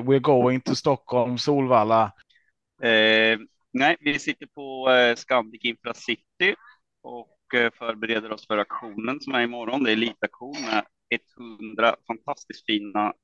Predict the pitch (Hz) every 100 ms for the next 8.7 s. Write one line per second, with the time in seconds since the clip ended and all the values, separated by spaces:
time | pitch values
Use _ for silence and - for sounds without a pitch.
0 | _ _ 98 95 - - - 107 139 170
1 | 170 - 170 - - _ _ _ _ _
2 | 117 117 117 113 110 123 110 123 120 95
3 | 127 127 - - 120 - 123 120 117 120
4 | 123 117 - - 190 - _ _ _ _
5 | _ _ _ _ - 101 101 101 101 98
6 | 90 90 - 113 113 117 107 - 143 123
7 | 123 170 - _ _ _ _ _ _ -
8 | 104 104 104 98 104 98